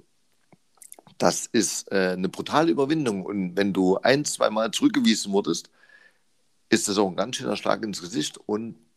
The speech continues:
gerade wenn du anfängst damit und eben noch gar keine Ahnung hast,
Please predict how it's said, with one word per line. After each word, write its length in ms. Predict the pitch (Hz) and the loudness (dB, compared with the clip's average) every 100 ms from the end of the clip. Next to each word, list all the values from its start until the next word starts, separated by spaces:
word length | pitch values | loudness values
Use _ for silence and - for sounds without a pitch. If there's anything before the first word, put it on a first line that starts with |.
| _ _ - - | _ _ -20 -8
gerade 400 | - 90 90 85 | 0 2 2 4
wenn 220 | 92 92 | 4 2
du 640 | 87 85 82 80 80 78 73 _ _ - | 0 0 0 0 -2 -4 -8 _ _ -2
anfängst 480 | 127 156 165 143 - | 0 0 -2 -4 -4
damit 240 | 107 92 | -4 -4
und 100 | 90 | -4
eben 180 | 87 87 | -6 -4
noch 180 | 85 - | -4 -2
gar 160 | 120 123 | -4 -4
keine 280 | 120 95 | -2 0
Ahnung 280 | - 147 127 | 0 0 -2
hast, 260 | 104 - | -4 -4